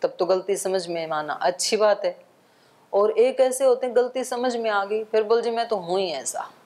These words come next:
मेरे को स्वीकार कर लो ऐसा ही", तो फिर वो गलत हो गया, क्योंकि उसने तो हिम्मत ही हार दी। तो यहाँ पर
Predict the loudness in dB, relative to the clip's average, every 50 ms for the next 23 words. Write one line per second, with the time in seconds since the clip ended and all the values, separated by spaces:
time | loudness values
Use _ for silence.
0 | _ _ -2 0 0 0 0 0 -2 0 -2 -2 0 0 -2 -4 -4 -6 -8 -8
1 | -8 -10 -14 -20 -20 _ _ _ -4 -2 -2 -2 -2 -4 -6 -6 -10 _ _ _
2 | _ _ _ _ _ _ _ _ _ _ _ _ _ _ 4 4 4 2 0 0
3 | 0 2 4 2 2 2 2 2 2 2 2 2 2 2 2 2 0 -2 -2 -4
4 | -8 -16 _ _ _ _ _ _ _ _ _ _ _ -4 -4 0 0 0 0 0
5 | 0 -2 -2 -2 -2 -2 0 0 -2 0 0 0 0 0 0 0 0 -2 -4 -8
6 | -12 -14 _ _ _ _ _ _ _ _ _ _ _ _ _ _ _ _ _ _
7 | _ -2 0 2 2 4 2 2 2 2 0 2 4 4 4 4 4 4 2 0
8 | -4 -10